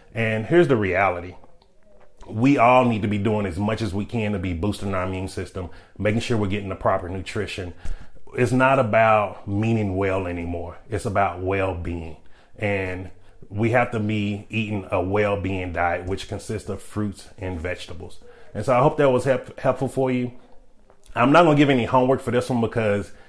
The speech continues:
this is a really deep one, and I know a lot of people suffer from this one.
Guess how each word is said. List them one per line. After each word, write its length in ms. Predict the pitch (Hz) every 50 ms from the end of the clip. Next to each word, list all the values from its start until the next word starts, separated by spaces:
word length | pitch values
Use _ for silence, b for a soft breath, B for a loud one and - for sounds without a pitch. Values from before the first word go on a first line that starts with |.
| b b
this 200 | - 117 127 123
is 120 | 147 127 110
a 80 | 104
really 460 | 98 92 92 98 107 117 117 117 110
deep 280 | 101 92 101 107 104 -
one, 180 | 110 104 98 95
and 180 | 92 92 90
I 60 | 90
know 200 | 101 110 107 107
a 40 | 95
lot 260 | 92 98 92 92 104
of 80 | - -
people 240 | - 120 107 - 95
suffer 320 | - - 113 107 - 117
from 200 | 107 - 120 117
this 180 | 117 120 117 -
one. 140 | 117 113